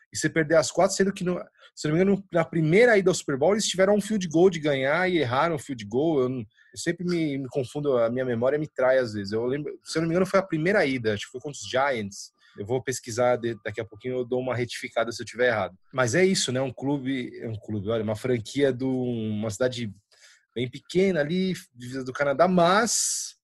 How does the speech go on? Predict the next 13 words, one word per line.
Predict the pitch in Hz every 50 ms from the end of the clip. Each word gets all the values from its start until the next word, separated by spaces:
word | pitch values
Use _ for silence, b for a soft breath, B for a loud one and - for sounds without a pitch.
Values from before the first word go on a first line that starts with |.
| _ _ _
eles | - 120 120 107 -
têm | - 131
um | 120 113
trunfo, | 104 - - 123 139 151 139 113 - - - - - _ _ _ _
que | -
nós | 107 113 113 101
já | 113 107
falamos | - - 117 113 117 127 135 135 131 110 113
aqui, | 113 104 - - - 180
eu | 185 160 123
gosto | 110 123 139 160 175 160
de | 151
repetir. | 165 170 165 - 165 - - - 131 127 117 104